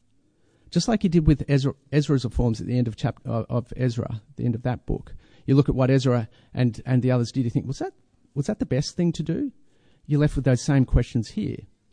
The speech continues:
to the point that we'll even disagree among ourselves. If you were here at the start of church, you might have disagreed with the way that Steve introduced the passage. Because here you see Nehemiah's zeal. Isn't that a good thing?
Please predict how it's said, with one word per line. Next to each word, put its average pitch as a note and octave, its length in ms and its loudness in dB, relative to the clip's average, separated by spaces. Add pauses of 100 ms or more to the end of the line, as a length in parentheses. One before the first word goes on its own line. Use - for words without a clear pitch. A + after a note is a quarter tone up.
(140)
to - 120 -16
the C#3 100 0
point - 260 2
that C3+ 220 0 (280)
we'll F#3 220 8
even B2+ 160 8
disagree C#3 460 2
among C3 240 4
ourselves. - 640 -4
If - 160 -2
you C3+ 60 4
were C3+ 60 6
here D#3 140 4
at B2+ 60 -2
the C3 80 -8
start C#3 240 -2
of A#2+ 80 -6
church, F3+ 320 -2
you A#2+ 40 0
might C3+ 120 2
have C#3 120 -2
disagreed D#3 540 -6
with A2 160 -4
the A#2+ 100 -2
way A2 160 -2
that G2+ 180 -8 (280)
Steve A2+ 320 -2
introduced G#2+ 480 -4
the - 80 -14
passage. - 560 -10 (420)
Because D3 280 2
here G#3 160 0
you E3+ 140 0
see C#3 180 -2
Nehemiah's C3+ 640 2
zeal. D#3 260 0
Isn't C#3 160 -2
that D#3+ 140 -4
a - 20 -4
good C#3 340 -2
thing? - 340 -8